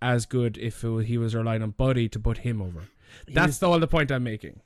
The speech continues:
Speaker 2: Here's the difference. Every match Buddy Murphy's had since he's hit two oh five Live has been a fantastic match, regardless of what opponent he's been against.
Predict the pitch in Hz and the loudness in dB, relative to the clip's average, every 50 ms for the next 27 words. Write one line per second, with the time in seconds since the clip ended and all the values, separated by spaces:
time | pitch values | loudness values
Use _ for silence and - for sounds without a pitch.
0 | _ - 135 143 147 135 143 127 131 113 - 110 - - 110 131 143 165 165 151 | _ -4 -2 0 0 0 0 -2 -4 -4 -4 -6 -8 -2 -2 0 2 2 2 2
1 | 147 139 123 - - - 127 120 113 113 110 107 - 104 95 87 - 104 95 90 | 2 0 0 -2 -2 -4 -2 -2 0 0 0 -2 -2 -4 -6 -4 -4 -6 -6 -6
2 | - - 101 90 - 98 82 85 92 - - 101 92 90 - 90 85 82 90 87 | -6 -8 -10 -8 -8 -8 -8 -8 -8 -8 -8 -8 -8 -6 -6 -8 -8 -6 -6 -8
3 | 85 78 82 85 - - 90 87 82 - - 98 92 90 - - 95 92 87 - | -8 -8 -10 -12 -10 -10 -10 -10 -10 -8 -8 -8 -8 -8 -8 -8 -8 -8 -10 -12
4 | - 92 87 80 80 82 - 90 85 - 98 101 101 101 98 95 - 92 90 90 | -14 -12 -12 -12 -12 -12 -14 -14 -10 -6 -6 -4 -4 -4 -6 -6 -8 -8 -8 -8
5 | 92 87 85 - - 82 82 82 80 - 87 85 - 85 85 87 82 - - - | -8 -8 -10 -10 -12 -12 -12 -12 -12 -14 -16 -14 -12 -12 -12 -12 -12 -14 -16 -18